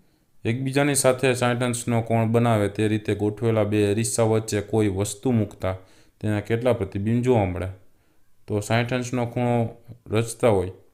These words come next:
ત્યારે સૂત્ર છે ત્રણસો સાઈઠના છેદમાં સાઈઠ, એટલે છ જવાબ હશે, એમાંથી એક જાય એટલે પાંચ પ્રતિબિંબ રચાશે, બરાબર? બે અરીસા વચ્ચે પાંચ પ્રતિબિંબ રચાશે.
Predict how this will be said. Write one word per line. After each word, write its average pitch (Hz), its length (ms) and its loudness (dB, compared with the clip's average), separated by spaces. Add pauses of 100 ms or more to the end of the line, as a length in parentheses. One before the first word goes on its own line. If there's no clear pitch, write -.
(540)
ત્યારે 113 460 -2 (680)
સૂત્ર 123 300 4
છે 120 140 0
ત્રણસો 110 300 -2
સાઈઠના 113 420 0
છેદમાં 110 360 -2
સાઈઠ, 113 280 0 (1200)
એટલે 104 180 0
છ - 200 -6 (100)
જવાબ 113 320 2
હશે, 117 200 -2
એમાંથી 110 320 0
એક 110 280 4
જાય 101 140 2
એટલે 92 140 -2
પાંચ 113 360 -2
પ્રતિબિંબ 98 460 -2
રચાશે, 98 380 -2 (360)
બરાબર? 110 220 -8
બે 101 180 -4
અરીસા 101 320 -4
વચ્ચે 98 300 -4
પાંચ 104 400 -6
પ્રતિબિંબ 95 460 -8
રચાશે. 95 380 -10